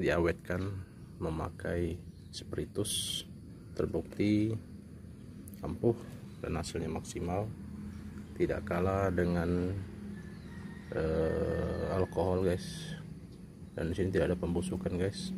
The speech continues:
Setelah tiga puluh hari siap untuk kita lubangin dan kita buat gantungan kunci kaki ayam hutan, guys. Hasilnya maksimal, guys. Ini yang kita pakai,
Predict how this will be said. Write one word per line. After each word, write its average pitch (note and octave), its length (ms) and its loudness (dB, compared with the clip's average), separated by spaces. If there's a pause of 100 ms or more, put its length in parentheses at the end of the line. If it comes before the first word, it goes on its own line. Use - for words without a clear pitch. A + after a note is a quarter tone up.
(240)
Setelah F2 240 -2
tiga E2+ 320 0
puluh - 160 -2
hari F#3+ 240 0 (1400)
siap G#2 320 6
untuk F#2+ 240 2
kita G2 160 2
lubangin G#2+ 960 6 (800)
dan D#3+ 480 0
kita - 240 0
buat E2+ 160 2
gantungan E2+ 480 0
kunci G2 480 -2
kaki E2 400 -2
ayam F#2 240 0
hutan, - 240 -4
guys. - 560 -2 (800)
Hasilnya G2 320 0
maksimal, G2 400 2
guys. G2+ 320 0
Ini F2 240 4
yang F#2+ 80 2
kita F2 160 0
pakai, D#2+ 320 -6